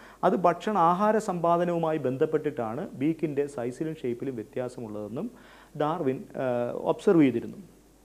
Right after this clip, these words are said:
അപ്പോൾ ഈ ഒബ്സർവേഷൻ്റെ അടിസ്ഥാനത്തിലാണ് അദ്ദേഹം വർഷങ്ങൾക്ക് ശേഷം ഒരു തിയറി ഫോർമുലേറ്റ് ചെയ്തത്. അപ്പോൾ ഞാനത് പെട്ടെന്ന് മനസ്സിലാക്കാനായിട്ട് വളരെ ബ്രീഫായിട്ടേ ഞാൻ പറയും, നിങ്ങൾ സ്കൂളിൽ പഠിച്ചതായതുകൊണ്ട്.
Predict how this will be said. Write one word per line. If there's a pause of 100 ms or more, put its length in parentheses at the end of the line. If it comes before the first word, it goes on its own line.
(400)
അപ്പോൾ
ഈ
ഒബ്സർവേഷൻ്റെ
അടിസ്ഥാനത്തിലാണ്
അദ്ദേഹം (380)
വർഷങ്ങൾക്ക്
ശേഷം
ഒരു
തിയറി
ഫോർമുലേറ്റ്
ചെയ്തത്. (440)
അപ്പോൾ
ഞാനത്
പെട്ടെന്ന്
മനസ്സിലാക്കാനായിട്ട്
വളരെ
ബ്രീഫായിട്ടേ
ഞാൻ
പറയും,
നിങ്ങൾ
സ്കൂളിൽ
പഠിച്ചതായതുകൊണ്ട്.